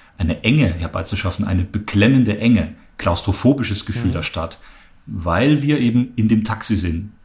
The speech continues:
Speaker 1: weil wir in engen Räumen sind, weil wir nah bei den Figuren sind. Also er schafft hier zwei Topografien, weil wenn man sagt, die Topografie als Gesamtheit ist ja eine, er schafft eine weite Topografie der Stadt,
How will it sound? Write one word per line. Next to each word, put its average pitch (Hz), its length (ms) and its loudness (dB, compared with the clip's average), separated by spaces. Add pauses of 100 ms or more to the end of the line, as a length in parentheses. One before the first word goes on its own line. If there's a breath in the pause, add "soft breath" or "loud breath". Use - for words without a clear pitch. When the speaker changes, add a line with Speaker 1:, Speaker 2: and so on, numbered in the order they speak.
(260)
Speaker 1:
weil 104 220 0
wir 107 80 4
in 104 140 2
engen 120 240 6
Räumen 107 360 6
sind, 90 160 0
weil 85 140 -2
wir 87 100 -2
nah 92 300 2
bei 127 140 0
den 113 120 4
Figuren 104 420 -2
sind. - 220 -10 (380 loud breath)
Also 92 200 -2
er 107 100 0
schafft - 280 -2
hier 110 140 0
zwei 92 320 -4
Topografien, 98 720 -2
weil 85 120 -2
wenn 90 100 -2
man 101 80 -2
sagt, 92 200 -2
die 101 80 0
Topografie 98 520 -4
als 90 120 -4
Gesamtheit 95 380 0
ist 87 120 -6
ja 87 100 -8
eine, 113 300 0 (300 loud breath)
er - 80 -6
schafft - 340 -2
eine 85 260 -4
weite 135 360 -2
Topografie 123 560 -2
der 92 140 -2
Stadt, - 480 -6